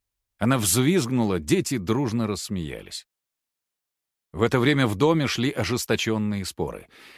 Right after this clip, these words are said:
Женя устала, налила себе спасительный бокал джина и подошла к окну. Увидев, как дети издеваются над дочерью, Женя закрыла шторы.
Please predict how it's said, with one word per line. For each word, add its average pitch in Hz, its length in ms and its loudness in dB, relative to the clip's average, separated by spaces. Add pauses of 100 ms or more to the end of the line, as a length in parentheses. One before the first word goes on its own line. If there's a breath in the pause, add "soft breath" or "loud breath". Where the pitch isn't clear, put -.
(200 loud breath)
Женя 123 340 0
устала, 104 760 0
налила 110 340 0
себе 113 220 -2
спасительный 107 560 -2
бокал 107 320 0
джина 110 400 0
и 95 40 -2
подошла 101 420 -2
к - 80 -12
окну. 69 360 -12 (800)
Увидев, 143 400 0
как 135 160 0
дети 156 340 2
издеваются 117 800 0
над 95 320 -2
дочерью, 87 540 0 (560)
Женя 107 520 -2 (120)
закрыла 107 580 -2
шторы. - 460 -10